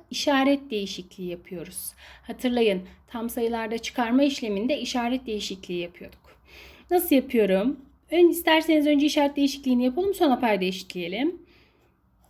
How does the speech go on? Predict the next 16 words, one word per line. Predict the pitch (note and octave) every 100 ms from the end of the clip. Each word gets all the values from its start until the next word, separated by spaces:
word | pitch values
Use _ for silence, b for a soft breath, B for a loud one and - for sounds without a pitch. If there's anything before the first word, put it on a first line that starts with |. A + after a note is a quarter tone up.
| _ _ _ _ -
Bu | D4+
artı | C#4+ C#4 C#4
oluyordu. | D4+ A3 G3+ F#3 F#3 B3 E4+ - _ -
Bundan | D4+ D#4
sonraki | D#4 D4 B3 A3+ B3+
parantezin | B3+ C#4+ C#4 C4 A3+ A3 -
işareti | C4+ C#4+ B3 A3 G3+ G#3
de | B3+
artı | D#4 A3 G#3+ G3
oluyordu. | E3 - - _ _ _ _ _ _ _ -
Evet. | A3 D#3+ - _ - - B B B B
Şimdi | - G4+
artık | B3 G#3+ -
payda | - G#3 F#3
eşitleyelim. | F#3 F#3 - G3 F3+ F#3 A#3+ E4+ E4+
Bunu | F4 E4 E4 F4